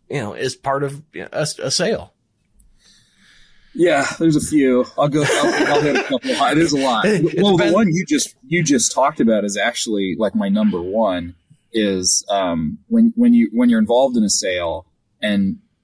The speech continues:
Speaker 2: and if it's, if it's a merger of equals and you're trying to decide, okay, whose system, whose process, whose, whose what, um, that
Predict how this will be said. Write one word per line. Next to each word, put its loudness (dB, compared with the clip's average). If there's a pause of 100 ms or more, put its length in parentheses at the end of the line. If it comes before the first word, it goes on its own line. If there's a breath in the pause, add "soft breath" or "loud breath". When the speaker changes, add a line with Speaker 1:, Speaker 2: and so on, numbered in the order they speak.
(300)
Speaker 2:
and 4
if 0
it's, -2
if -2
it's -4
a 2
merger 2
of 2
equals -2
and 0
you're -4
trying 0
to 2
decide, -4
okay, -2
whose 0
system, 0
whose 0
process, -4
whose, -4 (100)
whose -4
what, -4 (560)
um, 2 (420 loud breath)
that 0